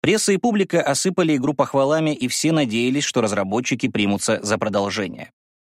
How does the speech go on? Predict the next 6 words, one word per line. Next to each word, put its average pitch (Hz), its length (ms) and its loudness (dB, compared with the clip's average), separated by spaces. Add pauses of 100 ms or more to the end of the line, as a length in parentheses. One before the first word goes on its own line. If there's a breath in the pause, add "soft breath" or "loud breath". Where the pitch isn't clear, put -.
(160)
К - 60 -12
всеобщему 123 500 2
удивлению, 120 600 0 (120)
этого 104 300 0
не 120 120 2
произошло. 143 580 -2